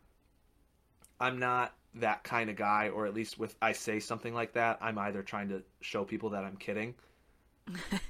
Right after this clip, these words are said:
Speaker 2: Yes.
Speaker 1: or it's like, it's my team wins this game. It's like, "This is the greatest football game I've ever seen in my life." Um, that was, without a doubt,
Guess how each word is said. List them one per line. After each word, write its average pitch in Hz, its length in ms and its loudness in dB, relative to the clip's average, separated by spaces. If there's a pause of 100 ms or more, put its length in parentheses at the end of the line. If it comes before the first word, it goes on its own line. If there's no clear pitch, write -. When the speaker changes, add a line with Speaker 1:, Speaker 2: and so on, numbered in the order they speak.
(140)
Speaker 2:
Yes. - 300 -8
Speaker 1:
or 127 180 8
it's 120 160 0
like, 110 420 2
it's 113 200 -4
my 110 140 4
team 104 260 -4
wins 95 180 -4
this 92 140 -10
game. 92 160 -8
It's 87 100 -12
like, - 120 -12
"This 127 120 -4
is - 60 -8
the 110 60 -8
greatest 98 300 -8
football 95 200 -6
game 98 160 -4
I've 101 80 -2
ever 101 120 -4
seen 104 140 -8
in 107 60 -6
my 107 80 -4
life." 107 180 0 (420)
Um, 104 440 4 (1800)
that 131 280 10
was, 117 460 4 (880)
without 110 360 8
a 98 40 0
doubt, 98 360 2